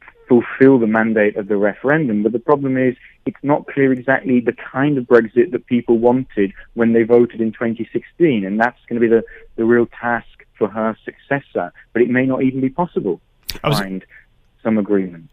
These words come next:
Speaker 2: I, I was gonna say, is that achievable? Is that deal, is that,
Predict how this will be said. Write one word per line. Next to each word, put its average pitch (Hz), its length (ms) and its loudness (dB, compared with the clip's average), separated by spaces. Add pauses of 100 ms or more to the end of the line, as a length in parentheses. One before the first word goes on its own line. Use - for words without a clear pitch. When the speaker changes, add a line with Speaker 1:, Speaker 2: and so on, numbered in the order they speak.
Speaker 2:
I, 160 80 0
I 180 80 0
was 156 120 2
gonna 170 120 4
say, 214 180 2
is 120 100 0
that 180 180 2
achievable? 214 580 0
Is 151 100 0
that 156 420 -4
deal, 180 320 0
is 127 200 -2
that, 151 460 -4